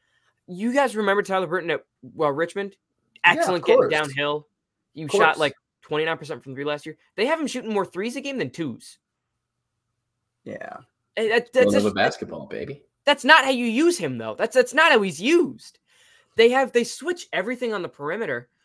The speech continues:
Speaker 1: and they did that all game against Saint Joe's. Saint Joe's got two guards that, like, I mean, they'll play professional ball. One of them might even be able to make the N B A,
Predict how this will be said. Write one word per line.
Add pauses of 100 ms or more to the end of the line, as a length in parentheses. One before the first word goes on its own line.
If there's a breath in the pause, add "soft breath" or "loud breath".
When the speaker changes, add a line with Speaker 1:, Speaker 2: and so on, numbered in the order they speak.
(160)
Speaker 1:
and
they
did
that
all
game
against
Saint
Joe's. (220)
Saint
Joe's
got
two
guards (280)
that,
like, (960)
I
mean,
they'll
play
professional
ball.
One
of
them
might
even
be
able
to
make
the
N
B
A,